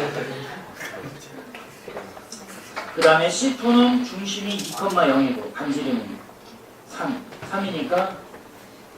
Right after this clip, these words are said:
여기도 관계 맞나? 맞아?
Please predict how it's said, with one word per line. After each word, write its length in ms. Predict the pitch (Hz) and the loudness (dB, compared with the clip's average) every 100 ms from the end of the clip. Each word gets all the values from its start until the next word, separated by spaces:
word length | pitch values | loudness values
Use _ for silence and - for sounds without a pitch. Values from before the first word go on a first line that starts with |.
| - - - - - - - - - - - - - - - - - - - - - - - - | -20 -18 -18 -18 -20 -20 -20 -20 -20 -20 -20 -20 -20 -20 -20 -20 -20 -20 -20 -20 -20 -20 -18 -14
여기도 300 | 220 262 262 | -8 -2 -2
관계 260 | - 117 | -2 -4
맞나? 360 | - - 262 - - - - - - - - - - - 214 208 - - - - - - - - - - - - - - - 131 - 135 - - - - - - - - - - - - - - - - - | -6 -8 -8 -10 -14 -18 -18 -20 -20 -20 -20 -20 -20 -18 -18 -18 -20 -20 -18 -18 -20 -20 -20 -20 -20 -18 -18 -18 -20 -20 -18 -18 -18 -20 -20 -20 -20 -20 -16 -8 -8 -8 -16 -18 -16 -18 -12 -10 -10 -14 -14
맞아? 300 | - 110 180 | -10 -6 -6